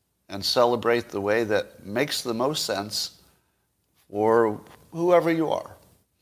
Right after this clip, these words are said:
be you born in America or born somewhere else. Use your cultural heritage and join me now doing your own after the sip celebration.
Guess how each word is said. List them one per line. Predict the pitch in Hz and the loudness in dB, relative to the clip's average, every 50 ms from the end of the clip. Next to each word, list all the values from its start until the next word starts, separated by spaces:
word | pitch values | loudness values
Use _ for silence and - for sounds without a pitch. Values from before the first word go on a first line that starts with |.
| _ - - - - - - - - - - _ - - - | _ -20 -20 -20 -20 -20 -20 -20 -20 -20 -20 _ -20 -20 -12
be | 101 120 120 117 113 110 | -6 -4 -2 -2 0 0
you | 107 110 107 104 104 101 104 104 - - _ _ _ _ _ _ _ _ _ _ _ _ _ _ _ _ _ | 0 0 0 0 -2 -4 -6 -12 -18 -20 _ _ _ _ _ _ _ _ _ _ _ _ _ _ _ _ _
born | - 110 120 127 131 131 | 0 4 4 4 4 4
in | 127 127 | 2 0
America | 123 120 120 123 135 135 131 - 156 | 2 2 4 4 4 2 2 0 -2
or | 156 156 151 131 | -2 0 -2 -2
born | 127 135 143 143 147 135 | 0 0 0 0 0 0
somewhere | - 151 147 147 156 165 | -2 -2 0 0 0 0
else. | 170 - - - - - - - - _ _ _ _ _ _ _ _ _ _ - - - - - - - - - _ _ _ _ _ - | -2 -4 -6 -10 -10 -10 -12 -12 -16 _ _ _ _ _ _ _ _ _ _ -20 -20 -20 -20 -18 -18 -20 -20 -20 _ _ _ _ _ -10
Use | - 127 170 190 185 156 | -4 -2 0 0 0 2
your | 165 170 160 | 2 2 0
cultural | 160 - 170 180 170 - 175 175 170 | 0 2 0 0 0 2 2 2 2
heritage | 156 156 151 151 156 147 - 160 160 151 151 | 4 4 4 4 4 2 0 -2 -2 -2 -2
and | 143 135 135 | -4 -4 -2
join | 123 143 147 156 160 156 | 0 2 2 2 2 2
me | 160 156 | 0 0
now | 151 139 139 143 147 151 151 - - - - - _ _ - | 2 2 2 2 2 0 -2 -8 -14 -20 -20 -20 _ _ -8
doing | 135 139 151 160 165 160 160 | -2 0 2 4 4 4 4
your | 160 165 165 147 | 4 2 2 4
own | 131 165 170 147 113 104 110 120 131 - _ _ _ - | 4 4 4 2 0 -2 -4 -6 -10 -16 _ _ _ 0
after | - 117 131 139 - - 147 143 | 2 4 4 4 2 -4 -6 -4
the | 135 147 | -4 -2
sip | 139 - - 151 147 147 - - - - - - - _ _ | -2 0 0 0 0 -2 -4 -18 -20 -20 -20 -20 -20 _ _
celebration. | - - - - 143 143 147 139 135 156 156 147 - 120 95 85 | -8 -6 0 2 4 4 4 4 4 4 4 4 2 -2 -4 -6